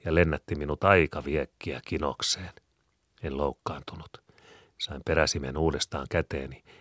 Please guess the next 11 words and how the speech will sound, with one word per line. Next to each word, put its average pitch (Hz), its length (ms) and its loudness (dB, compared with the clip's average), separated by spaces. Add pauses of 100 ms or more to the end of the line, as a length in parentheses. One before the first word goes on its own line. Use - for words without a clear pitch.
(140)
ja - 60 -6
kohta 85 380 4
jahti 80 380 2
kulki - 360 -4
vinhasti, - 640 -2 (140)
mutta - 260 -4
vakavan 76 460 4
käden 78 340 2
ohjaamana 71 680 -4 (460)
päämaaliansa 67 880 0
kohti. - 560 -6